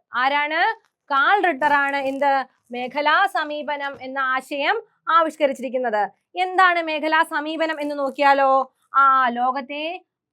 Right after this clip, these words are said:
പല മേഖലകളായി തിരിച്ച് അതിൽ ഓരോ മേഖലയിലുമുള്ള ഭൗമ പ്രതിഭാസങ്ങളെ കുറിച്ച് പഠിക്കുന്ന രീതിയാണ് എന്ത്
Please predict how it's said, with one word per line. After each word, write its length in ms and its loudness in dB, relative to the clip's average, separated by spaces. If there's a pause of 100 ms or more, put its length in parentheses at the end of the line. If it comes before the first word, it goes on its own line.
പല 480 2
മേഖലകളായി 720 -2
തിരിച്ച് 760 0 (420)
അതിൽ 340 0
ഓരോ 580 2
മേഖലയിലുമുള്ള 1160 2 (440)
ഭൗമ 760 6 (380)
പ്രതിഭാസങ്ങളെ 1040 2
കുറിച്ച് 280 -8
പഠിക്കുന്ന 400 -2
രീതിയാണ് 540 -2
എന്ത് 640 2